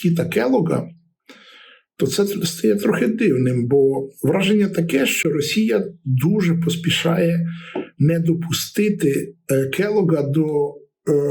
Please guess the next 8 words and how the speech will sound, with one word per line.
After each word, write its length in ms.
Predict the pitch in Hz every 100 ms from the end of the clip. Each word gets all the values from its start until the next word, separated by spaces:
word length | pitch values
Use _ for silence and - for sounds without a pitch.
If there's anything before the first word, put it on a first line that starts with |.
| 143 139
участі 480 | 170 175 165 - 151
в 260 | 143 -
російсько-українських 960 | 135 127 170 - 131 131 151 - - -
перемовинах. 720 | - 175 165 - - 101 -
Вони, 420 | 120 151 151 156 - - - - -
по 120 | - -
суті, 520 | - 233 - 190 -
створили, 880 | - - - 85 185 170 85 85